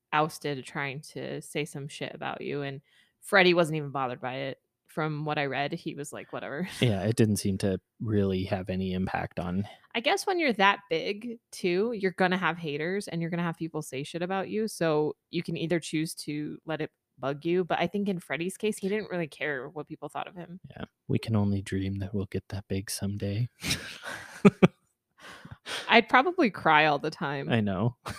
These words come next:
Speaker 1: I have
Speaker 2: <laughs> It's like
Speaker 1: trouble right
Speaker 2: it's like
Speaker 1: now.
Speaker 2: that
Speaker 1: When people give us feedback right now, I'm like, <laughs> "They hate us."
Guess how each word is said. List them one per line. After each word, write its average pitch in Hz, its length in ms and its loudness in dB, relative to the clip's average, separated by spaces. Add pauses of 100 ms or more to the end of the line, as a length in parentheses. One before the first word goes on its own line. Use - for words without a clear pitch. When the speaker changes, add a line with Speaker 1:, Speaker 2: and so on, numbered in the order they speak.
Speaker 1:
I 202 80 8
have 220 140 10
Speaker 2:
<laughs> 349 80 2
It's - 80 -2
like 170 60 10
Speaker 1:
trouble 220 260 12
right 190 160 10
Speaker 2:
it's - 80 -2
like 175 80 12
Speaker 1:
now. 175 120 12
Speaker 2:
that 147 80 12
Speaker 1:
When 185 160 8
people 240 320 6
give 220 200 4
us 202 180 6
feedback 165 480 4
right 156 160 4
now, 151 180 2
I'm 151 80 4
like, 165 240 0
<laughs> - 80 2
"They 339 240 12
hate 233 320 8
us." 165 340 6